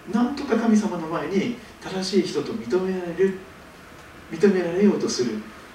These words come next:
そういう生き方。これがいわゆるこの世の宗教だと思うんです。仏教もそうです。イスラム教もそうだと思います。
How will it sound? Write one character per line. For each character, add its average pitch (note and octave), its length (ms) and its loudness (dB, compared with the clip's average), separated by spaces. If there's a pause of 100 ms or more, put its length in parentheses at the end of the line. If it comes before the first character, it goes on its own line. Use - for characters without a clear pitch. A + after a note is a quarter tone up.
(100)
そ D4 140 0
う - 20 4
い G#3 180 2
う - 20 -2
生 - 60 -6
き - 80 -12
方。 - 200 -8 (1600)
こ E4 120 2
れ D#4 80 4
が C4+ 120 0
い G3 200 0
わ C#4 200 2
ゆ A3+ 180 4
る - 0 - (120)
こ - 100 -2
の G3+ 100 4
世 A3+ 120 8
の - 100 4
宗 - 340 6
教 - 200 -2
だ G#3 100 -6
と - 80 -10
思 G#3 100 -8
う G3+ 60 -10
ん - 140 -10
で F#3+ 80 -14
す。 - 180 -16 (1120)
仏 G#3+ 300 2
教 D#4 100 0
も - 120 0
そ - 160 -4
う - 20 -6
で G#3 80 -4
す。 - 240 -8 (1400)
イ G#3 80 2
ス D#4+ 180 0
ラ D#4 60 0
ム D#4 100 -2
教 C4 140 0
も A#3 100 2
そ G#3+ 120 0
う - 40 0
だ - 60 -4
と - 100 -8
思 G#3+ 80 -8
い - 40 -10
ま - 120 -14
す。 - 180 -12